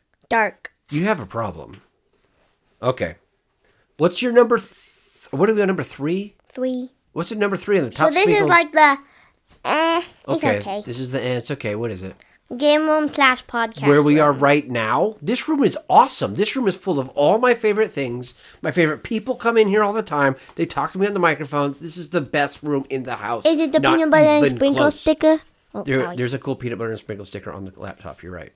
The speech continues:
Speaker 1: Yep.
Speaker 2: Dakota made those for you for Christmas. Did you say thank you to Dakota for that yet?
Speaker 1: I can't.
Speaker 2: Why?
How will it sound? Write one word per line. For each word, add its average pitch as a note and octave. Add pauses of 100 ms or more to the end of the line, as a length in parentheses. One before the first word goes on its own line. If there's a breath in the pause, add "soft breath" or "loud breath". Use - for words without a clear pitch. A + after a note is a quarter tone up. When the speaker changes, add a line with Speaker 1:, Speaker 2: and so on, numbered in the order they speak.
(120)
Speaker 1:
Yep. F3+
Speaker 2:
Dakota A#2+
made F2+
those E2
for G2
you G2
for C3
Christmas. - (320)
Did C3+
you F3+
say A3
thank B2
you D#3
to C#3+
Dakota G#2+
for D#3
that D3+
yet? A#3+ (640)
Speaker 1:
I -
can't. G4+ (580)
Speaker 2:
Why? D#3+